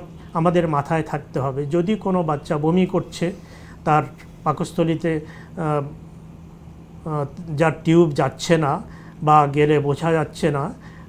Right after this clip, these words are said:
খাবার নিচ্ছে না ঠিকমতো, খেতে পারছে না, এসব ক্ষেত্রেও microgastriae বা, আহ, গ্যাস্ট্রিক অ্যাট্রেসিয়া যেটা, যে জন্ম-, পাকস্থলী নেই, এসব সন্দেহ করতে হবে। এরপরে আসছে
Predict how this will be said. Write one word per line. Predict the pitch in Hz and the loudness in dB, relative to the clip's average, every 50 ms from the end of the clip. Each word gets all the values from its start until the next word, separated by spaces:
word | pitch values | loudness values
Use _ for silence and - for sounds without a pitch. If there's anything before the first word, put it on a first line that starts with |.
| - | -8
খাবার | - - 151 151 156 156 151 | 0 0 2 4 4 4 2
নিচ্ছে | 151 143 139 143 - - 196 | 2 0 -2 -4 0 2 4
না | 180 180 170 | 4 4 4
ঠিকমতো, | 170 - 170 156 - 165 160 147 131 147 - | 2 0 -2 -2 0 -2 -2 0 0 -2 0
খেতে | - 170 156 165 170 | 0 0 2 2 0
পারছে | 156 156 151 139 - - - 165 | 0 0 -2 -4 -4 -6 -4 -4
না, | 156 156 | -2 -2
এসব | 156 151 147 - 180 185 | -4 -2 0 0 0 0
ক্ষেত্রেও | - 185 180 - - - 180 180 185 185 - - - - - - - - | -2 -6 -6 -6 -4 -2 -2 0 -2 -4 -8 -14 -16 -16 -18 -18 -8 -2
microgastriae | 165 160 160 160 170 165 156 151 151 151 - - - 170 156 156 156 156 156 175 170 | 0 0 2 2 0 0 2 2 0 -2 -4 -6 -4 0 0 2 2 0 -2 -4 -2
বা, | 147 147 147 143 143 143 - - - - - - - - - - - - - - | 0 2 2 2 0 -2 -6 -14 -18 -18 -18 -18 -18 -20 -20 -20 -20 -20 -16 -10
আহ, | - 151 143 143 | -8 -4 -4 0
গ্যাস্ট্রিক | 139 151 139 - - - 175 156 | 0 0 0 0 -2 -2 -2 -2
অ্যাট্রেসিয়া | 185 160 - - - - 185 190 190 190 - 190 170 151 | 0 -2 -4 -6 -4 2 2 2 4 2 2 2 2 2
যেটা, | 143 127 135 127 127 143 139 160 | 2 0 -4 -4 -4 -4 -4 -4
যে | 165 147 151 147 | -2 -2 -2 0
জন্ম-, | 151 147 147 151 151 156 151 156 - - - - - - - - | 0 0 0 0 -4 -6 -8 -10 -14 -16 -18 -18 -18 -12 -4 -2
পাকস্থলী | 160 143 - 165 - - 165 160 156 151 | -2 0 0 -4 -2 0 2 2 4 4
নেই, | 143 143 143 143 165 190 | 2 2 0 0 0 -2
এসব | 160 - - 170 151 | -4 -4 -2 -4 -4
সন্দেহ | - - 160 143 139 139 131 131 | -2 -4 -2 -2 0 0 0 0
করতে | 123 - 131 110 - - 127 | -2 -4 -6 -8 -6 -6 -8
হবে। | 120 113 127 147 | -6 -6 -6 0
এরপরে | 170 202 220 - - 196 180 175 175 | 2 2 2 2 2 2 4 4 4
আসছে | 170 165 - - - - 190 185 | 2 0 -2 -8 -4 -2 -2 -2